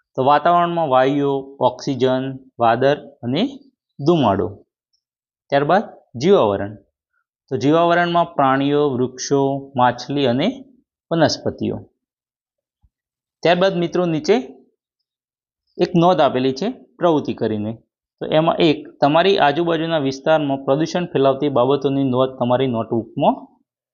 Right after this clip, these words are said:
કરો. અને બે, વર્ગખંડમાં જૂથ બનાવી પ્રદૂષણ અટકાવવા માટેના ઉપાયોની ચર્ચા કરો. આ મિત્રો તમારે સ્કૂલમાં અથવા શાળામાં આ પ્રવૃત્તિ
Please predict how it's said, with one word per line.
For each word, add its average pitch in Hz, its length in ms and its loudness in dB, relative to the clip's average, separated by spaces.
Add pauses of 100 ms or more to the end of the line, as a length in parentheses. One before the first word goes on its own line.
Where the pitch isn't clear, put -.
કરો. 110 240 2 (880)
અને 135 100 -4 (100)
બે, 170 100 4 (320)
વર્ગખંડમાં 165 640 -2
જૂથ 156 260 -4
બનાવી 139 420 0
પ્રદૂષણ 147 420 0
અટકાવવા 139 420 0
માટેના 123 420 -2 (360)
ઉપાયોની 139 520 0
ચર્ચા 120 340 0 (320)
કરો. 110 180 2 (420)
આ 175 120 4
મિત્રો 190 280 0
તમારે 160 280 4 (800)
સ્કૂલમાં 180 460 0
અથવા 165 260 -2
શાળામાં 151 460 2
આ 151 120 0
પ્રવૃત્તિ 127 340 -2